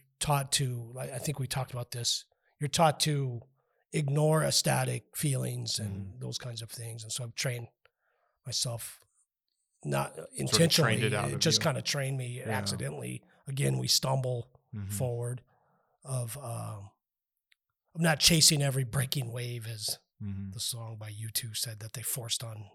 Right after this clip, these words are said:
Speaker 1: people on
Speaker 2: God damn,
Speaker 1: iPhones.
Speaker 2: dude. Those memes are the best. I saw one. It, it was the meme of the, like, the granddaughter meeting her grandma.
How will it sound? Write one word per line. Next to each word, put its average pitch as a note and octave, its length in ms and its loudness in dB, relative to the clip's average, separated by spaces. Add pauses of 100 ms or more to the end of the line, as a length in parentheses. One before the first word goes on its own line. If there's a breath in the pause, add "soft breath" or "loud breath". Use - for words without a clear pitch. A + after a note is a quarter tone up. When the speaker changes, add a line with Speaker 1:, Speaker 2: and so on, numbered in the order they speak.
(380)
Speaker 1:
people A2+ 460 -10
on A2+ 240 -12 (180)
Speaker 2:
God F#2+ 200 -10
damn, A#2+ 120 -4
Speaker 1:
iPhones. G2+ 340 -6
Speaker 2:
dude. G2+ 100 -8 (840 loud breath)
Those A#2 240 4
memes A2 320 2
are G#2+ 80 2
the G#2 120 -2
best. G#2 500 -2
I A2 80 -2
saw B2 240 6
one. A#2 460 0 (1000 soft breath)
It, A2 240 -2 (280)
it A#2 120 -2
was A2 260 0
the A2+ 320 0
meme A2+ 300 0
of G#2+ 140 -2
the, G#2+ 380 -2
like, A2 280 -4
the A2+ 80 -2
granddaughter A2 600 2
meeting G#2+ 300 -2
her G#2 140 -4
grandma. G#2+ 520 -4